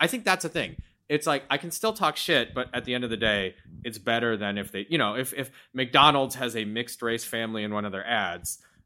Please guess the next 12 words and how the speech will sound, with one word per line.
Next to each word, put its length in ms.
and 80
it 60
makes 240
racists 420
really 180
mad 360
and 160
whatever, 560
like, 220
better 280
than 200
not. 300